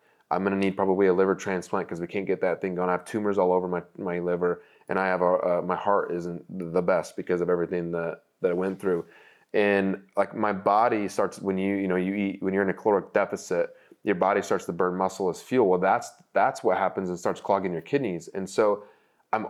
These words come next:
always in this state of kidney failure and not be, and my coach, like, "You're gonna kill yourself by not eating." Like, you need to be, like, you can't,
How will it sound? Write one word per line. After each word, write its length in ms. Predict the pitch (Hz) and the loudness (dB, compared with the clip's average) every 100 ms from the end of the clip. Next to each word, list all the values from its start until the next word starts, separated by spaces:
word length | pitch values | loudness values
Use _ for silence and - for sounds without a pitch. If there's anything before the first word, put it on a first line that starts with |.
| - | 2
always 380 | 110 131 135 117 | 4 6 4 2
in 80 | 104 | -2
this 120 | 92 | -2
state 220 | - 117 | -2 0
of 120 | 92 | 0
kidney 280 | - 139 135 | -2 -2 -2
failure 300 | - 98 95 | 0 2 4
and 80 | 92 | 2
not 200 | 110 101 | 0 0
be, 100 | 90 | -2
and 140 | 104 | 0
my 80 | 98 | -2
coach, 260 | 92 123 104 | 0 -2 0
like, 120 | 92 | 0
"You're 100 | 113 | 0
gonna 340 | 117 113 135 | 2 0 0
kill 300 | 104 - 147 139 | -6 -4 0 0
yourself 360 | 107 104 92 | -2 -2 -2
by 60 | 98 | -2
not 280 | 95 90 87 | -2 -2 -2
eating." 220 | 135 101 | -2 -2
Like, 160 | 90 - | -2 -2
you 80 | |
need 240 | 110 123 139 | -2 0 -2
to 40 | 110 | -2
be, 380 | 107 101 98 - _ _ _ | -2 -2 -4 -10 _ _ _
like, 140 | 110 139 | -6 -4
you 80 | 131 | -6
can't, 380 | - 143 143 | -2 0 -2